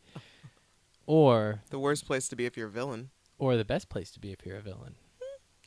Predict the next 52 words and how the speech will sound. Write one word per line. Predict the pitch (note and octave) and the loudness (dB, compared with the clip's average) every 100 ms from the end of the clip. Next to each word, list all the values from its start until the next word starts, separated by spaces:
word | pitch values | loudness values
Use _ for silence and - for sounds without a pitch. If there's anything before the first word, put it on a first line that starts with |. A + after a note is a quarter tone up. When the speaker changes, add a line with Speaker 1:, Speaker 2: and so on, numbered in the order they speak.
| - | -12
Speaker 1:
I | A#3+ | -6
guess | B3 B3+ | -6 -8
it | B3+ | -14
depends | A#3+ B3 C#3 | -10 -10 -8
Speaker 2:
And | A#3+ | -4
Speaker 1:
on | |
Speaker 2:
how | D3 | -4
Speaker 1:
the | D#3 | -4
Speaker 2:
you | |
gonna | C#3+ C#3 | -4 -6
shine | B2 C#3+ C3+ A#2+ | -6 -8 -8 -8
unless | G2+ G2+ - | -8 -12 -14
you've | A2 | -14
got | G#2+ F#2+ | -12 -10
worthy | G#2 G#2 G2 | -10 -8 -10
opponents? | G#2+ A2+ G#2+ - _ _ - | -10 -12 -14 -20 _ _ -20
Speaker 1:
<laughs> | - - A#2 - - _ A#2 _ - | -20 -20 -20 -20 -20 _ -20 _ -8
Speaker 2:
Goes | A2+ | -6
back | A2 A2+ - | -2 -2 -2
to | |
the | G#2+ | -6
whole: | G#2+ A2 | -4 -4
Would | G#2+ A2 | -4 -4
we | A2 | -4
have | A2 | -4
a | G#2 | -6
Joker | G2 G#2+ A2 G2+ | -4 -4 -4 -6
if | F2+ | -8
there | - F2+ | -8 -8
wasn't | F2+ - | -8 -10
a | F#2+ | -8
Batman? | G#2 A2+ F2+ G2+ G2+ _ _ _ _ _ _ _ _ _ _ _ _ | -8 -10 -10 -16 -16 _ _ _ _ _ _ _ _ _ _ _ _
Speaker 1:
Probably. | - F3 A#2+ A2+ A2+ _ _ _ | -6 -4 -4 -8 -10 _ _ _
Speaker 2:
Mm, | D3 D#3+ E3+ F3+ E3 _ | -10 -8 -6 -8 -10 _
I | D3+ | -10
don't | F3+ F#3 | -6 -6
know. | F#3+ E3 C#3 C3 _ _ _ _ _ _ _ _ _ B2 A#2+ | -6 -6 -8 -14 _ _ _ _ _ _ _ _ _ -10 -6
I | |
Speaker 1:
You | C#3+ | -4
mean | C#3+ | -4
Speaker 2:
don't | C#3 | -4
Speaker 1:
just | C#3 C3+ | -4 -4
in, | C3+ B2+ | -4 -4
Speaker 2:
know. | - | -6
Speaker 1:
in | B2+ C3 | -8 -10
theory? | - B2+ D3+ A3 | -4 -2 -2 -2
Like, | D3 A#2+ | -2 -2
would | B2 | -2
there | A#2+ A2+ | -2 -4
be | A2+ G#2+ | -4 -6
a | C2+ | -6
Joker | A2 A2+ A2+ A#2 A#2+ G#2+ G2+ - | -8 -8 -8 -8 -10 -10 -12 -14